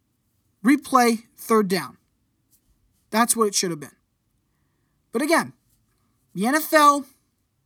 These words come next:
does what it wants. I'm just a fan. I'm just a sports analyst.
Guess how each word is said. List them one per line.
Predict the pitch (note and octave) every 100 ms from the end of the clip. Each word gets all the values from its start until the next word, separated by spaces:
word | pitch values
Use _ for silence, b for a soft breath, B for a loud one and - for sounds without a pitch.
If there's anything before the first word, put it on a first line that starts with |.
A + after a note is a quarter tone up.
| _ _ _
does | G#3+ A3
what | C4+
it | B3+
wants. | B3 A#3+ A#3 - - _ _ _ _ _ _ _ -
I'm | A#3+ C#4
just | C4 A#3+
a | B3+
fan. | - B3+ A#3+ A#3 A3+ _ _ _ _ _ _ _ -
I'm | A3 A#3+
just | C4 -
a |
sports | C4 - B3+ A3+
analyst. | A#3+ A#3 A3 A3 -